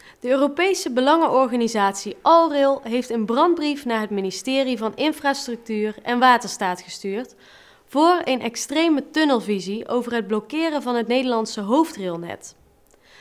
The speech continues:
De organisatie waarschuwt dat met het verlengen van de concessie aan de N S het hoofdrailnet tot minstens tweeduizend vijfendertig op slot gaat. Nu al wordt het hoofdrailnet volgepland met tien minuten treinen,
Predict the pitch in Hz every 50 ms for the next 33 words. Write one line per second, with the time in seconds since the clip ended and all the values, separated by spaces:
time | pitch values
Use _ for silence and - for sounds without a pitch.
0 | _ _ - - 233 311 294 269 311 302 269 262 330 359 392 381 381 - 294 254
1 | 233 254 277 302 311 302 - - - 254 254 247 - - 208 220 220 214 220 220
2 | 220 220 202 196 - - 208 208 214 247 285 302 294 233 226 220 208 202 196 -
3 | 190 185 185 - 247 262 262 - - 277 277 277 277 277 - 226 240 247 233 -
4 | 196 202 196 196 208 269 294 - - - _ _ _ - - _ _ 240 240 208
5 | 220 254 320 349 339 339 294 277 262 254 240 226 226 226 233 - 233 214 220 233
6 | 226 226 226 220 214 214 - - 220 214 208 196 196 196 196 202 190 - - -
7 | 269 294 330 359 311 302 262 254 240 233 240 226 220 - _ - _ _ _ _
8 | 220 - - - 285 220 - - - 139 92 - - - _ _ _ _ _ _
9 | _ _ _ _ _ _ _ _ _ _ _ 240 254 320 381 370 339 311 285 247
10 | 269 254 - 226 208 220 214 233 262 240 - 254 220 208 196 185 175 190 196 -
11 | - - 262 269 277 233 254 262 - 185 175 185 202 196 214 226 220 - 269 262
12 | 262 269 277 285 277 262 240 - - 185 180 180 180 175 - -